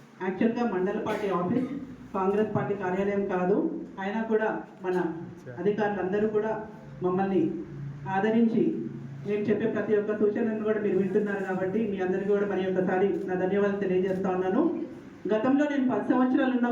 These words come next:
కూడా ఏ రోజు కూడా ఏ ఒక్క అధికారితో కానీ నేను మాట్లాడలేదు, కానీ ఈ మధ్యకాలంలో సెక్రటరీలు అందరూ కూడా నాతో కొంచెం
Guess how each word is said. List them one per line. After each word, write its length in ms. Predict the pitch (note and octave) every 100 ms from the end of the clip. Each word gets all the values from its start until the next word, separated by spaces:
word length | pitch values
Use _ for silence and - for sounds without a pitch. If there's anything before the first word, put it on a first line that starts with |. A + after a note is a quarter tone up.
| A#3+
కూడా 140 | A#3+ B3+ - G3
ఏ 40 | A3
రోజు 160 | A#3+ B3
కూడా 140 | B3 A#3 G3+
ఏ 20 | G#3+
ఒక్క 120 | A3 A3+
అధికారితో 420 | G3 A3 G#3+ A3 A3+
కానీ 160 | A3 A3 A3
నేను 140 | F#3 E3+
మాట్లాడలేదు, 520 | E3 F#3 F#3 F3 D3+ - B2 C3+ C3+
కానీ 120 | A3+ A#3+
ఈ 40 | A#3
మధ్యకాలంలో 600 | A3 B3 C4+ C4+ C4 B3 F3+ - - - - A3+
సెక్రటరీలు 460 | A3+ B3 C4 B3+ G#3+
అందరూ 180 | A#3 A#3+
కూడా 120 | B3 A3+
నాతో 220 | G#3+ A3 B3 A#3
కొంచెం 260 | A3 D4